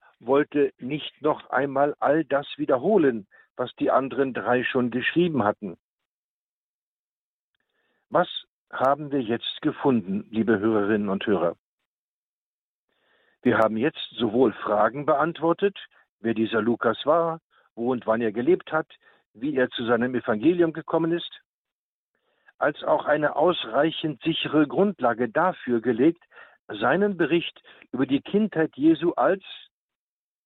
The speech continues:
historisch weitgehend sicher anzunehmen.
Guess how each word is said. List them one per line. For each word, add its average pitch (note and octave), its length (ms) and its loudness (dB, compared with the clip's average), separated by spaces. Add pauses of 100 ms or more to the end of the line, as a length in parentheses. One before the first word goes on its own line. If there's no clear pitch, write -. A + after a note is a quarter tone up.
historisch F3 880 2
weitgehend D3+ 840 0
sicher A2+ 420 0 (680)
anzunehmen. F#2 680 -4